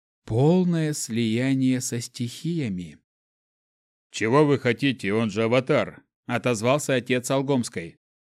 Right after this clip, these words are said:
«У них по определению стопроцентная совместимость с эфиром. Дед абы кого не выбрал бы». «Мы так не договаривались!» В комнату ворвалась раскрасневшаяся от возмущения Наталья Николаевна.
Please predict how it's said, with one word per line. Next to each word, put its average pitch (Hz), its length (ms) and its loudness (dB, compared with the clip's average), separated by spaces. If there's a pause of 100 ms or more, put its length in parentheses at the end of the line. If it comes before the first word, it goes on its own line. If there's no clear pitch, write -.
(340)
«У 104 120 -2
них 131 220 2
по 127 120 2
определению 120 640 2
стопроцентная 113 720 -2
совместимость 110 680 0
с - 60 -2
эфиром. 107 520 -4 (520)
Дед 127 440 4
абы 139 280 2
кого 135 340 4
не 143 140 2
выбрал 143 440 2
бы». 104 320 -2 (1200)
«Мы 143 320 4
так 160 360 0
не 175 200 6
договаривались!» 180 1200 2 (560)
В - 120 -20
комнату 156 460 2
ворвалась 135 520 2
раскрасневшаяся 131 880 -2
от 110 80 -2
возмущения 123 680 0
Наталья 120 380 0
Николаевна. 117 720 0